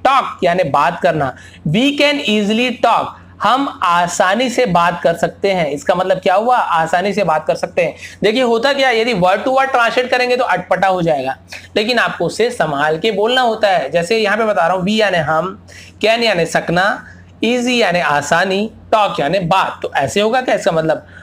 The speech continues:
हम सकना, आसानी, इस बात, ऐसे तो कुछ होता नहीं है भाई, लेकिन आपको हर word की meaning पता चल गया।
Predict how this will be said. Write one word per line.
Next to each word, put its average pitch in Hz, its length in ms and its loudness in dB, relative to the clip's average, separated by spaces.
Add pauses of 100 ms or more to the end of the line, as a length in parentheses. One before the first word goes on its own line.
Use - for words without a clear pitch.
(160)
हम 233 280 2
सकना, 202 400 0
आसानी, 175 600 2
इस 190 180 -4
बात, 156 400 0
ऐसे 143 260 0
तो 170 80 -2
कुछ 175 180 -4
होता 165 240 0
नहीं 165 120 -2
है 139 80 -2
भाई, 143 180 -4 (280)
लेकिन 190 200 0
आपको 208 220 0
हर 202 200 2
word 214 220 0
की 226 60 -2
meaning 220 240 0
पता 226 180 2
चल 220 180 -2
गया। 190 280 -2